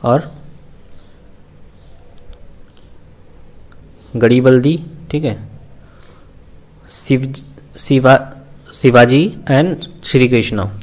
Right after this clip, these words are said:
ठीक है, उसके बाद डॉक्टर राजेंद्र प्रसाद के द्वारा लिखी गई बुक इंडिया डिवाइडेड, लाला हरदयाल,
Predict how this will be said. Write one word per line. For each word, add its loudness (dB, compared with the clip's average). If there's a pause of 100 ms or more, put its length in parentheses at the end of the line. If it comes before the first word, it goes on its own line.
ठीक -4
है, -14 (140)
उसके -4
बाद 0
डॉक्टर -2
राजेंद्र 0
प्रसाद 0
के -2
द्वारा 2 (160)
लिखी -4
गई 4
बुक -2
इंडिया 2
डिवाइडेड, 0 (1080)
लाला 4
हरदयाल, 2